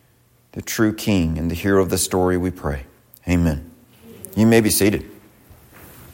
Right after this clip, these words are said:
So we've been going through John, and we saw, uh, his evidence for the resurrection. We saw as, uh, he went through,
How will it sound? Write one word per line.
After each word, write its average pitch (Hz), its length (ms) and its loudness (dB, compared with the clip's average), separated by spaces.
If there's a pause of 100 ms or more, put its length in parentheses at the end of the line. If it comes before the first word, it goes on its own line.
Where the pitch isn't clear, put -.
(320)
So 180 200 6
we've 180 160 4
been 180 140 0
going 185 240 6
through 208 180 2
John, 160 420 6 (160)
and 147 480 4
we 151 140 2
saw, 190 460 4 (340)
uh, - 160 -14 (160)
his 143 280 0
evidence 185 520 2
for 160 140 4
the 135 100 2
resurrection. 143 680 4
We 127 80 0
saw 151 440 2 (200)
as, 131 480 2 (240)
uh, - 180 -14
he 143 180 -2
went 156 300 0
through, 170 480 4